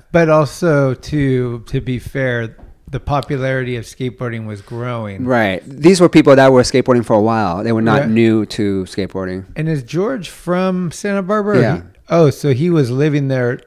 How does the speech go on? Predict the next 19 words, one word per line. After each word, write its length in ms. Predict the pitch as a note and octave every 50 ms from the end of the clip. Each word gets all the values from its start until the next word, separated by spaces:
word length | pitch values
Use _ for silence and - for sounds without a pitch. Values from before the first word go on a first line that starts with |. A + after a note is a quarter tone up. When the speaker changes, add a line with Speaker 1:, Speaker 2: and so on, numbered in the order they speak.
| _ _ _
Speaker 1:
besides, 640 | - C3+ A#2 - - C#3 C3 C3+ A#2+ G#2+ G2+ G2 - _ _ -
and 240 | D#3+ D3 D3 C#3+ D3
he 80 | C#3
went 200 | C#3 C#3 C#3+ C3+ C#3
to 80 | C#3+
school 240 | A#2+ - - E3 D#3+
there 160 | E3 F3 D3+
too? 240 | - D3 E3 D#3 D#3 - -
Speaker 2:
George 320 | - C3 B2 B2+ B2 -
was 120 | A2+ G2+
born 440 | G2 F#2 F#2 A2 A2+ A#2+ B2 B2 B2+
and 120 | A#2+ A#2 A2+
raised 360 | A2+ A2+ A2+ A2 G#2+ G#2 A2
and 80 | -
still 400 | - - - - - A2 G#2+ G#2
there. 480 | G2 G2+ G2+ F#2+ F#2 F2+ F2+ F2+ E2+ _ _ _ -
Speaker 1:
Oh, 180 | D#3+ C#3 C3 A#2+
wow. 360 | G#2 G#2 G#2+ A2 A2 G2+ F#2 - -
Speaker 2:
Yeah. 400 | A2+ G#2 G2 F#2 F2+ F2+ G#2